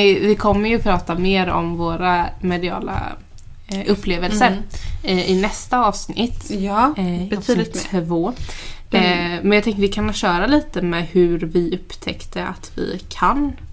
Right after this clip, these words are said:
Speaker 2: Ja, jag tänkte faktiskt säga det
Speaker 1: Ehm,
Speaker 2: precis, vår bakgrund där,
Speaker 1: Ja,
Speaker 2: liksom.
Speaker 1: liksom att vi kan, eh,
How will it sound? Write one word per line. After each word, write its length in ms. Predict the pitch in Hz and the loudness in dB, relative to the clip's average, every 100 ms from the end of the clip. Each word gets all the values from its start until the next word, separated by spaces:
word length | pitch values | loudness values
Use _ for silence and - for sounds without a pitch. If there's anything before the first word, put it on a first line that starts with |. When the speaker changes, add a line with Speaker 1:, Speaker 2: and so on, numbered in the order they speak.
| - - - | -16 -16 -6
Speaker 2:
Ja, 220 | 214 277 | 2 6
jag 80 | 302 | 6
tänkte 220 | 269 254 | 6 4
faktiskt 240 | 247 226 220 | 0 -2 -2
säga 160 | 226 | 0
det 60 | 240 | -2
Speaker 1:
Ehm, 140 | 214 | -4
Speaker 2:
precis, 180 | 196 196 | -6 -2
vår 120 | 196 | 0
bakgrund 640 | 196 254 226 190 - 311 311 | 0 0 0 0 4 4 4
där, 120 | - | 2
Speaker 1:
Ja, 420 | 220 254 262 277 269 | 6 8 10 8 8
Speaker 2:
liksom. 60 | |
Speaker 1:
liksom 300 | 226 - 196 | 4 2 0
att 140 | 190 180 | 2 -2
vi 40 | |
kan, 560 | - 190 220 254 247 | -4 0 2 2 0
eh, 80 | 247 | -2